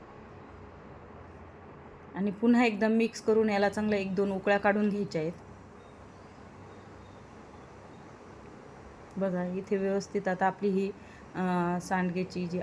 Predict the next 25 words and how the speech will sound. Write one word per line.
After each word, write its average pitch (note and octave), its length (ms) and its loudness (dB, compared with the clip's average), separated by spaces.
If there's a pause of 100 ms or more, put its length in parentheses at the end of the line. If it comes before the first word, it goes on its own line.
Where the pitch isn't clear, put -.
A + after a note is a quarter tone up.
आमटी F3+ 240 0
आहे G3 220 2
ती F#3 180 -2
व्यवस्थित F3+ 500 -2
झालेली F3 420 0
आहे. F#3 180 2
बघा, F#3 200 4
या F3+ 160 6
पद्धतीने F3+ 540 0
ही, F3 240 0 (480)
अ, F3 160 0
सांडगेची F3+ 480 2
भाजी F3+ 380 0
तयार F3+ 220 8
होते F#3+ 260 2
मसाल्याची. E3+ 640 0 (640)
त्यानंतर G#3+ 560 12 (420)
वरतून G#3 340 12
आपल्याला G3+ 260 12
बारीक G3+ 240 12
चिरलेली G3+ 340 10
कोथिंबीर G#3 500 8
घालून F#3 280 6
घ्यायची F3+ 340 4
आहे F3 160 8